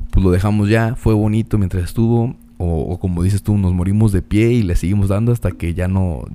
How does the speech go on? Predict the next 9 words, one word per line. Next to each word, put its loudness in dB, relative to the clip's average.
ya 0
no 2
dé 0
para 2
más, 0
¿no? -4
Entonces, 2
la, 4
la, 0